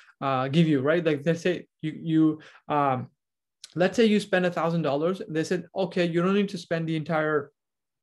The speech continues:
you don't need to give us the entire thing back. You don't need to give us the entire one thousand dollars back. You need to just pay a hundred dollars," right? And you need to, you, you can break that in, into a schedule, uh, and you can, you know, just commit us commit to paying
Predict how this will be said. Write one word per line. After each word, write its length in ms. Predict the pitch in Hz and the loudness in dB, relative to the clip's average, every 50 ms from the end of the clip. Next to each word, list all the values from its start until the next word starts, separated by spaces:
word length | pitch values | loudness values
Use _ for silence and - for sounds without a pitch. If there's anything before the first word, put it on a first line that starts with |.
| - _ | -20 _
you 120 | - 147 156 | -8 -2 2
don't 180 | 170 196 202 | 2 4 4
need 80 | 196 190 | 2 0
to 60 | 208 | 0
give 160 | 180 160 175 | 0 2 2
us 120 | 175 175 175 | 0 0 -2
the 100 | - 175 | -2 -4
entire 300 | 170 170 - 160 156 151 | -4 -2 -2 -4 -4 -4
thing 240 | 151 170 180 190 165 | -6 -6 -6 -4 -2
back. 340 | 151 143 151 190 208 - _ _ _ _ _ _ _ _ _ - | -2 -2 -2 -2 -6 -8 _ _ _ _ _ _ _ _ _ -6
You 100 | 147 160 | -2 0
don't 160 | 175 180 190 | 0 2 2
need 140 | 196 202 196 | 0 0 0
to 100 | 202 165 | 0 0
give 140 | 180 170 | 0 0
us 180 | 170 180 175 180 | 0 0 -2 -2
the 80 | - 170 | -6 -6
entire 320 | 160 - - 165 160 151 | -4 -2 -2 -2 -2 -2
one 180 | 147 156 160 165 | -2 -4 -4 -4
thousand 280 | - 151 151 147 147 | -6 -6 -6 -6 -4
dollars 240 | 139 135 139 139 131 | -2 -2 -2 -2 -4
back. 320 | - - 160 196 190 - | -2 -2 -2 -2 -2 -4
You 60 | - 165 | -2 0
need 160 | 170 170 165 | 0 0 0
to 120 | - 165 | -2 -4
just 260 | 147 151 170 170 - | -4 -4 -4 -6 -4
pay 200 | - 160 156 156 | -4 -2 -2 -2
a 120 | - - 151 | -2 -4 -4
hundred 280 | 131 151 147 147 139 | -4 -2 -2 -2 0
dollars," 480 | 135 131 127 - - - - - - _ _ - | 0 0 0 -2 -4 -10 -16 -20 -20 _ _ 2
right? 280 | 151 180 202 214 208 - - - - - - | 2 4 4 2 0 -8 -18 -20 -20 -12 -6
And 140 | 139 156 156 | -4 0 2
you 100 | 165 165 | 2 4
need 220 | 165 170 180 175 | 4 4 4 2
to, 260 | 170 - 180 175 170 160 | 2 2 2 4 4 2
you, 220 | 147 156 156 160 | 0 -2 -2 -2
you 220 | 156 - 151 160 160 | -2 -2 -4 -4 -2
can 360 | 180 170 160 139 - - 131 - _ - | -2 -2 -4 -4 -8 -12 -14 -14 _ -8
break 240 | 160 139 160 170 165 | -2 2 2 2 4
that 160 | 180 170 165 | 4 4 4
in, 140 | 170 165 151 | 4 2 2
into 400 | 143 139 - 147 143 127 - 147 | -2 -4 -4 -6 -8 -4 -4 -4
a 40 | 139 | -4
schedule, 640 | 143 - 196 202 202 214 208 202 208 208 202 202 - - - _ _ _ - | 0 2 2 2 4 6 6 6 4 4 0 -4 -12 -20 -20 _ _ _ -4
uh, 280 | 151 151 151 147 147 127 | -2 0 0 0 0 0
and 320 | 156 151 151 151 151 156 | -2 -2 -2 -2 -2 -2
you 120 | 156 151 | -4 -4
can, 200 | 147 160 156 151 | -2 -2 -2 -2
you 120 | 147 147 147 | -2 -2 -2
know, 180 | 143 139 139 | -2 -2 -2
just 240 | 139 139 147 143 - - - _ _ - | -2 -4 -6 -8 -8 -16 -18 _ _ -2
commit 380 | - 170 165 180 190 185 185 | 2 4 6 6 4 4 2
us 560 | - 175 175 175 175 170 170 - - - _ _ _ _ - | 4 4 4 4 4 2 -4 -10 -16 -18 _ _ _ _ -4
commit 200 | - 165 190 208 208 | 0 2 2 2 4
to 80 | - 196 | 2 0
paying 300 | - - 190 185 180 | 0 2 0 0 0